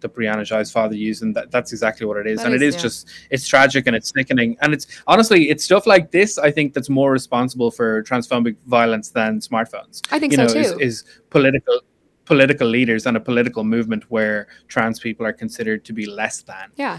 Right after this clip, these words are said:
Speaker 2: and
Speaker 1: Um, it's
Speaker 2: transphobia
Speaker 1: just, uh, it's
Speaker 2: is
Speaker 1: very
Speaker 2: given validity and credibility when it's spoken about in this way, and it's disgusting, in my opinion. Um, okay, we've got two,
Speaker 1: Yeah.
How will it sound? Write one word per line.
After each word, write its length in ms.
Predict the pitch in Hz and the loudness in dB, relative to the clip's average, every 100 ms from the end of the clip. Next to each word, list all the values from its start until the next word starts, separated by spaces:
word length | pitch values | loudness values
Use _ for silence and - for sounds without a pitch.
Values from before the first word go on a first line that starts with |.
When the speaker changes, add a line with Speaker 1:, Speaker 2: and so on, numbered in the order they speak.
| - | -8
Speaker 2:
and 80 | 214 | -8
Speaker 1:
Um, 60 | |
it's 100 | 208 | -4
Speaker 2:
transphobia 720 | 233 226 208 220 208 208 190 | -2 -2 -4 -4 0 2 2
Speaker 1:
just, 160 | 180 - | -2 -4
uh, 40 | |
it's 260 | 190 185 175 | -4 -4 -6
Speaker 2:
is 100 | - | -8
Speaker 1:
very 240 | 110 107 - - | -8 -8 -14 -4
Speaker 2:
given 280 | 208 185 180 | -2 -2 -4
validity 680 | 175 175 180 180 175 165 - | -6 -4 -4 -2 -2 -2 -6
and 160 | 170 | -10
credibility 800 | 165 165 165 160 160 156 156 151 - _ _ _ | -8 -8 -6 -8 -8 -8 -8 -10 -14 _ _ _
when 180 | 180 175 | -10 -10
it's 160 | 165 | -12
spoken 280 | - 170 165 | -10 -8 -8
about 220 | 165 156 - | -8 -8 -8
in 140 | 160 | -12
this 200 | 147 147 | -12 -10
way, 320 | 151 147 139 - | -8 -6 -8 -8
and 280 | 156 151 147 | -12 -12 -12
it's 340 | 156 151 - | -14 -14 -16
disgusting, 640 | - - 151 - 127 135 - | -14 -12 -12 -12 -14 -14 -16
in 100 | 156 | -16
my 120 | 156 | -16
opinion. 400 | 151 - 147 151 151 _ - - - - _ - | -16 -14 -14 -14 -18 _ -20 -20 -18 -20 _ -4
Um, 320 | 190 190 190 - | -2 -4 -4 -2
okay, 260 | 240 202 | 2 2
we've 140 | 175 185 | 0 -4
got 120 | 220 | -4
two, 140 | - 277 | -2 -2
Speaker 1:
Yeah. 180 | 277 | -2